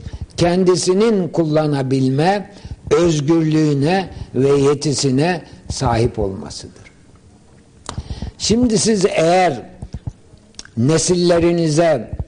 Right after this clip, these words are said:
çocuklarınıza, insanlarınıza irade özgürlüğünü sağlamaz da ondan sonra "Aman o cemaate, bu tarikata gitme." dersen boşuna ye-,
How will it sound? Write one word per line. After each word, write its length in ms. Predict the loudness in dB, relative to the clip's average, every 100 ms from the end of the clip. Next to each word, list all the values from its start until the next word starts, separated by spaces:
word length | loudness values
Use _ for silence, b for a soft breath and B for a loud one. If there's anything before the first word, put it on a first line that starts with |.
| -6
çocuklarınıza, 1200 | -2 0 0 2 0 2 0 0 2 2 0 -2 -10 -14 -4
insanlarınıza 1300 | -2 0 0 0 2 2 2 2 0 2 2 2 -2 -8 B B B -6
irade 560 | 0 2 2 2 2 0
özgürlüğünü 1040 | 2 2 0 0 0 0 0 0 0 0
sağlamaz 800 | 0 2 4 2 2 0 -2 -4
da 180 | -4 -4 -12 -20 -16 B B B
ondan 440 | -2 2 2 2 0
sonra 380 | 0 2 2
"Aman 500 | 0 0 0 0 -2 -6 B B B -2
o 160 | 0
cemaate, 800 | 2 0 2 0 2 2 0 -2 -8 -14
bu 220 | -2 -2 2
tarikata 640 | 2 2 2 0 0 0
gitme." 480 | 0 -2 -2 0 2
dersen 440 | 2 2 0 2
boşuna 360 | 2 0 -2 -2
ye-, 220 | -2 -4